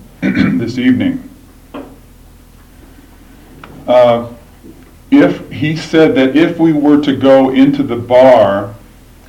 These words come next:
and represent ourselves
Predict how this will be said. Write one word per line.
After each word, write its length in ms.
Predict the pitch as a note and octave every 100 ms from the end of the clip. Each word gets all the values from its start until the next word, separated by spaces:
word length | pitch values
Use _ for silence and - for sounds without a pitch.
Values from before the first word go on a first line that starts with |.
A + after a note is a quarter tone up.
| - C3
and 680 | B2+ B2+ B2 B2+ A#2+ A2+
represent 800 | C3 C#3+ C#3 C3 A#2+ A#2+ D3+ D3
ourselves 1000 | C3 A#2 A#2 - A#2+ A2 G#2+ G#2+ G#2+ -